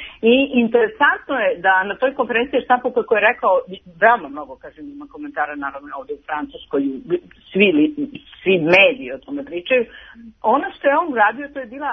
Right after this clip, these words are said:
očigledno, ja sam pratila tu konferenciju štampu, to je bila jedna, apsolutno jedna greška, ali ko-,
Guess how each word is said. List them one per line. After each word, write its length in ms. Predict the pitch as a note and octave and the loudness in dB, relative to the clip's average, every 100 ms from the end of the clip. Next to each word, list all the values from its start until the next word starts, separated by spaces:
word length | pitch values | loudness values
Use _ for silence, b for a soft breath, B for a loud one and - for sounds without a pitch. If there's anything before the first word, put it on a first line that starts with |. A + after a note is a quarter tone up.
| F#3+ | -8
očigledno, 420 | F#3+ G3+ A#3 B3+ | -12 -6 -6 -6
ja 60 | A3 | -10
sam 140 | G3+ | -8
pratila 380 | F#3 D#3+ - C#3 | -2 -2 -4 -18
tu 120 | D3 | -16
konferenciju 520 | D#3+ - D3+ C#3+ D#3 | -18 -16 -18 -16 -16
štampu, 320 | - - - | -16 -18 -18
to 120 | - C4+ | -2 -2
je 60 | |
bila 200 | A3 D4 | 2 4
jedna, 300 | A#3 B3 B3+ - F#3+ | 4 4 2 0 -2
apsolutno 1040 | - - _ E4 E4 E4+ F#4 F#4+ - F#3 D3+ | -2 -8 _ -6 -2 2 2 2 -4 -12 -8
jedna 340 | D#3+ F3+ F#3 | 0 0 -2
greška, 500 | D#3 F#3 F#3+ - - C4+ b b | 0 2 2 -2 -2 -2 b b
ali 180 | D3+ D#3 | -10 -8
ko-, 160 | - | -10